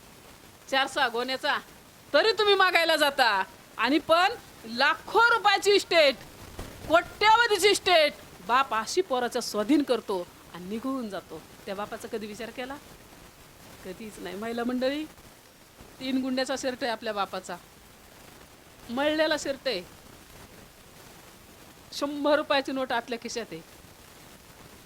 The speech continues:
रोज तो बाप आंघोळ करतो, शर्टाच्या आत कोपरी आहे, आतल्या खिशात, खिशात ती शंभर रुपयाची नोट आहे. आंघोळ करताना ह्या खिशातली काढतो आणि त्या खिशात घालतो,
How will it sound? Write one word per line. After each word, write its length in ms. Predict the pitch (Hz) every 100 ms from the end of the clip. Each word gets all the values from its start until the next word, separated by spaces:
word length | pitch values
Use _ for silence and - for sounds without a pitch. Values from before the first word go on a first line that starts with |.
| -
रोज 320 | 233 311 349 -
तो 80 | 302
बाप 240 | 294 277
आंघोळ 260 | 262 285 277
करतो, 460 | 269 - 320 370 - -
शर्टाच्या 560 | - 262 - 262 262 247
आत 60 | 247 -
कोपरी 380 | 247 247 247
आहे, 120 | 262 339 - -
आतल्या 300 | 220 - 247
खिशात, 320 | 233 - 269 -
खिशात 280 | 247 262 262 - - - - - - -
ती 60 | 294
शंभर 260 | 277 240
रुपयाची 360 | 233 226 208 208
नोट 140 | 196 190
आहे. 280 | 175 - - - - - -
आंघोळ 360 | 226 277 302 349
करताना 440 | 349 330 330 320
ह्या 120 | 294
खिशातली 360 | 277 330 294 294
काढतो 260 | 302 285 302
आणि 100 | 277
त्या 80 | 269
खिशात 260 | 302 -
घालतो, 460 | 247 247 240 302